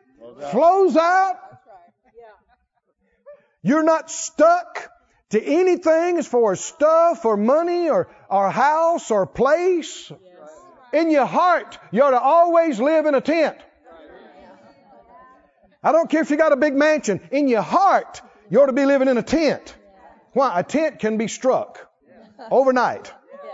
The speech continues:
Speaker 2: and move. What, whatever we're supposed to do. Why? 'Cause this is all temporary. Very, very brief. But see, friend, this, this no accident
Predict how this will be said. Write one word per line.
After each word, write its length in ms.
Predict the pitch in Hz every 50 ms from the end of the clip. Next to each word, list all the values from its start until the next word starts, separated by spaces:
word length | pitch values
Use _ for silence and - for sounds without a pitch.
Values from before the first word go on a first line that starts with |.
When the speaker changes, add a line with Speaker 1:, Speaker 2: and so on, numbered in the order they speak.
| - - - - - _ _ _ -
Speaker 2:
and 180 | 170 185 180 185
move. 420 | 220 208 156 117 101 101 - - - _ _ _ _ _ _ - - - - _ _ _ 466 _ 202 190 180 165 165 _ _ _ _ _ _ _ _ _ _ _ _ _ _ 226 _ _ _ _ _ _ _ _ _ _ _ _ _ _ _ _
What, 180 | 175 190 202 196 - - - _ _ _ - -
whatever 320 | 190 214 214 214 180 190
we're 140 | 185 190 185
supposed 320 | 185 - 190 185 175 -
to 60 | - 165
do. 100 | 180 160
Why? 180 | 139 196 180
'Cause 200 | - - 156 165
this 200 | 277 381 - -
is 140 | 349 302 277
all 260 | 294 320 311 277 254
temporary. 800 | - - - - 381 370 - - 180 147 127 101 95 - _ _ _ _ _ _ _ _ _ _ _ _ _ _ _ _ _ _ _ _ _ _ _ _ _ _
Very, 600 | 127 120 - 294 302 302 294 285 277 269 262 - -
very 520 | - 147 127 214 247 247 240 220 202 190 - -
brief. 640 | 143 156 233 233 147 98 - _ _ - _ _ _ _ _ _ _ 170 _ _ _ _ _ _ 240 247 _ _ _ _ _ _ _ _ _ _ _ _ _ _ _ _ _ -
But 100 | 202 -
see, 220 | - 349 349 302
friend, 340 | - 294 320 311 269 240 254
this, 160 | 311 302 -
this 300 | 208 214 262 254 - -
no 200 | 349 359 311 294
accident 680 | 320 320 320 - - 247 208 240 233 226 202 190 -